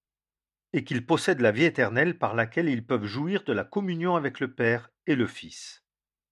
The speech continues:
Versets vingt-six et vingt-sept. Citation de l'Écriture. « Je vous ai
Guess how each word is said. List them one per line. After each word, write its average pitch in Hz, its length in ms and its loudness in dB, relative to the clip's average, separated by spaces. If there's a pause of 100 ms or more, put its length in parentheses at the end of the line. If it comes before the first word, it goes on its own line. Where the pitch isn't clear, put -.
(1600)
Versets 123 420 2
vingt-six 147 460 -2
et 147 40 2
vingt-sept. 107 680 -6 (1120)
Citation 160 500 0
de 147 80 0
l'Écriture. « 107 760 -6 (1000)
Je 131 140 -2
vous 147 260 -2
ai 156 40 2